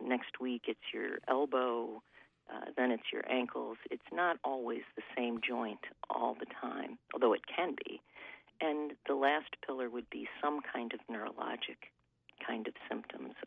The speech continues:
or involvement. When people have symptoms from those three areas, I think we have to think hard about whether their Lyme is, is persisting, and then try to figure out, because we don't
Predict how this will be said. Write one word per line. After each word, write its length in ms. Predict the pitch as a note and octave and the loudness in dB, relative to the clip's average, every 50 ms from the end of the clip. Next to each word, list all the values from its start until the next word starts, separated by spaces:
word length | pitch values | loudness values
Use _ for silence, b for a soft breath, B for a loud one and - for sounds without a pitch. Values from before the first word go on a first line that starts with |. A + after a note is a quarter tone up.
| - - | -8 -6
or 140 | - C2 - | -6 -4 -4
involvement. 600 | - - - - C2 C2 - - - - - - - B B B B B B B | -4 -2 -2 0 0 -2 -4 -6 -8 -8 -8 -8 -10 B B B B B B B
When 120 | F#3+ F3 | 0 0
people 320 | D#3+ - A3 A3 - E3 - | 2 2 2 4 4 2 4
have 120 | - B2 - - - - | 4 2 0 0 -4 -2
symptoms 320 | C3+ C3 B2+ - C3 B2 - - | 0 0 0 -2 -6 -4 -4 -2
from 140 | A#2 A2 A2 | -4 0 4
those 200 | A#2 A#2 A#2+ B2 - - - | 6 6 6 6 4 -2 -6
three 200 | - B2 A#2 A#2+ - - | -4 -4 -2 -2 0 0
areas, 420 | A#2+ A#2 A#2 A#2 A#2 B2+ A2+ A2+ - - B B B B B B B B B B _ _ - - - _ | 0 2 2 2 0 0 0 -2 -4 -12 B B B B B B B B B B _ _ -6 -6 -2 _
I 120 | - D#3+ - | 2 2 2
think 260 | - - F3 - - | 2 0 -2 0 0
we 80 | D3+ D3+ | 0 2
have 200 | D#3+ D#3+ - - | 6 4 4 4
to 80 | - C3 - - | 4 -4 -4 -4
think 160 | D3+ C#3+ - | -4 -4 2
hard 260 | - C3+ C#3 D3 C#3+ | 4 6 6 6 4
about 340 | C3 - A#2 A2+ A2+ - - | 4 2 2 2 2 2 0
whether 320 | A2+ A#2 - A#2+ A2+ A2 - - - _ _ _ _ - | 0 0 2 0 -2 -2 -6 -10 -16 _ _ _ _ 0
their 140 | A#2+ A#2 A2+ | 0 0 0
Lyme 340 | C3 A#2+ G#2+ A2+ B2+ B2+ | 0 0 0 0 0 -2
is, 80 | B2+ B2 - - - _ - - | -4 -4 -6 -12 -16 _ 2 4
is 140 | A#2 A2+ A2+ - | 4 4 2 -4
persisting, 680 | - - A#2+ - - - A#2 A2+ - - - A#2+ A#2+ B3 - _ B B B B B A3 E3 B B _ _ - | -6 -4 -4 -4 2 2 0 0 0 -4 -8 -6 -6 -8 -10 _ B B B B B -14 -16 B B _ _ 4
and 180 | A#2+ A#2 A#2 | 4 8 8
then 180 | A#2+ A#2 A#2 B2 | 8 8 8 6
try 240 | - - B2+ A#2+ A#2 | 2 4 4 4 4
to 80 | - - - | 2 0 -4
figure 280 | - - A#2+ G#2 - - | -6 -4 -4 -2 0 0
out, 180 | A#2 - - - _ _ | -2 -2 -4 -6 _ _
because 280 | C3+ B2+ - - D#3+ D3 - | -2 0 6 6 6 6 6
we 100 | D3 C3+ | 0 -4
don't 340 | B2 A#2+ C3+ D3 D#3+ D3 C3 | 2 6 6 6 6 6 2